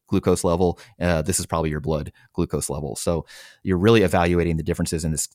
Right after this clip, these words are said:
whole system rather than just the sensor itself. While there has been a steady improvement in the accuracy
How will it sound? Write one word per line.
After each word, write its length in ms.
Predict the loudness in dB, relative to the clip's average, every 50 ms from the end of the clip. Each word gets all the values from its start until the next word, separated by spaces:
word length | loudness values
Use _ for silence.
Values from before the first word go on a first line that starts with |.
| _ -14
whole 320 | -6 -2 -2 -2 -2 -2
system 480 | -4 -2 0 0 0 0 -2 -2 -2 0
rather 260 | 0 0 0 0 -2
than 140 | -4 -4 -6
just 240 | -6 -6 -6 -6
the 180 | -6 -6 -6 -6
sensor 540 | -6 -4 -4 -4 -4 -4 -4 -6 -8 -10 _ -14
itself. 480 | -12 -8 -6 -6 -6 -6 -8 -14 -18 _ _ _ _ _ _ _ _ _ _ _ _ _ -14 -14 _ _
While 260 | -4 0 2 2 4
there 100 | 4 4
has 160 | 4 2 2
been 100 | 2 2
a 60 | 2 0
steady 440 | 0 0 2 2 2 2 2 2
improvement 520 | 0 -2 -2 -2 -2 -2 0 2 0 0 0
in 100 | 0 0
the 180 | 0 0 -2
accuracy 760 | -4 -4 -6 -4 0 0 0 0 0 -2 -2 -2 0 -2 -2